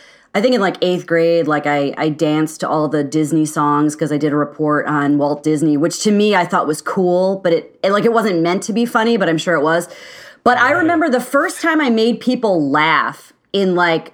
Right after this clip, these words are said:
Speaker 1: we were reading Tom Sawyer in, like, Miss Fostell's class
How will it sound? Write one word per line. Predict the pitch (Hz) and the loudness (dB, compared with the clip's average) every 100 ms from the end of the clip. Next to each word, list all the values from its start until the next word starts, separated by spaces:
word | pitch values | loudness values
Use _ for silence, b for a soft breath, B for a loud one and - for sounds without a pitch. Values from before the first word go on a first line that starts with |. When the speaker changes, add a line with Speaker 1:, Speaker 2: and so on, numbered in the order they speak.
| - | -6
Speaker 1:
we | 190 | -2
were | 254 277 | 0 2
reading | 277 269 190 | 2 0 -2
Tom | - 180 185 | -2 0 0
Sawyer | 214 - 170 175 143 135 | -2 -2 0 0 0 0
in, | 156 156 | 0 0
like, | 143 160 | 0 -2
Miss | 170 | -4
Fostell's | - 165 - 147 151 | -2 -4 -2 -4 -4
class | - 135 120 - | -4 -6 -6 -8